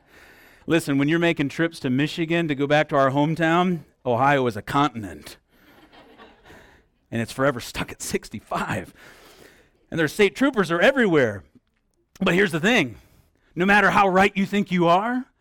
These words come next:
that the speed limit should be seventy or seventy-five or eighty, you know. And now if you get pulled over, the officer says, "Do you know why I pulled you over?"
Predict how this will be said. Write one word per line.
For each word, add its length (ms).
that 120
the 80
speed 240
limit 220
should 160
be 200
seventy 540
or 160
seventy-five 480
or 40
eighty, 340
you 180
know. 420
And 140
now 180
if 100
you 80
get 180
pulled 220
over, 300
the 100
officer 360
says, 280
"Do 220
you 100
know 140
why 180
I 40
pulled 240
you 160
over?" 360